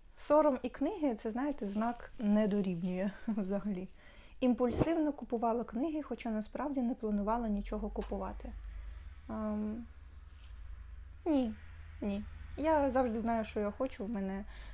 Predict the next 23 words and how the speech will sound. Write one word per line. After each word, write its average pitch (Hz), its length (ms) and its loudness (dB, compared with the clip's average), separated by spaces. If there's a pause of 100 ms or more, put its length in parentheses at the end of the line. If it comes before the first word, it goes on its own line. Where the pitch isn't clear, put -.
є 202 300 2
віш-лист, 214 640 0
який, 190 500 -2
ну, 202 200 0
величезний, 208 760 0
наприклад. 202 720 -6
Ну, 277 100 4
в 202 100 0
моїй 208 240 4
голові 202 400 0
в 240 60 -6
основному 208 420 -6
цей 214 220 -6
віш-лист. 254 500 -8
І 247 40 -4
я 240 140 0
знаю, 220 280 2
що 196 300 -4
я 196 120 -2
колись 196 260 -4
прочитаю 233 420 -8
цю - 140 -14
книгу, 359 340 -4